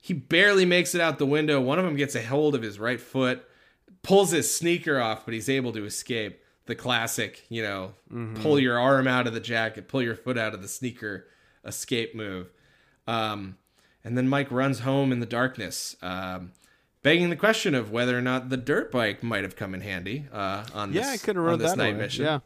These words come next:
Speaker 1: Yeah, but, uh, no, running home with one shoe on.
Speaker 2: <laughs>
Speaker 1: Uh, so then the next morning,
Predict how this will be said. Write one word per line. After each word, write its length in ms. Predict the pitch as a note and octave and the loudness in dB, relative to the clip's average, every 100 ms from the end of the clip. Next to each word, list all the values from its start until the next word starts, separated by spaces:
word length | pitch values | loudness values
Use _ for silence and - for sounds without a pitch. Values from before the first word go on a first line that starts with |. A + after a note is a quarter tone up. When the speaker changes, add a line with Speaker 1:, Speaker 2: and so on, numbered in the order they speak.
| - | -6
Speaker 1:
Yeah, 220 | F#3+ F2+ - | -6 -6 -8
but, 280 | A2 G2 - | -10 -10 -8
uh, 180 | G#2 G2+ F#2 _ _ _ - | -10 -10 -12 _ _ _ -2
no, 200 | E3+ D3+ | -2 0
running 220 | C3+ E3 E3+ | 2 6 8
home 200 | F3+ F3 | 6 6
with 140 | C3+ | 4
one 160 | E3 E3 | 4 2
shoe 300 | - B2 G2 | 2 0 0
on. 260 | F2 - - _ _ - - | -6 -10 -16 _ _ -12 -8
Speaker 2:
<laughs> 120 | C#3+ C#3+ - - _ - | -6 -8 -12 -18 _ -4
Speaker 1:
Uh, 580 | B2+ B2+ B2+ B2+ B2+ B2+ | 2 4 6 6 4 0
so 240 | - C3+ | 0 2
then 480 | B2 C3 B2+ B2+ A2 | 4 4 4 0 0
the 100 | B2 | 0
next 360 | B2+ C#3+ C#3+ | 0 -2 -2
morning, 600 | A#2+ A#2+ C3+ C3 A2+ G2+ | -2 0 2 2 0 -6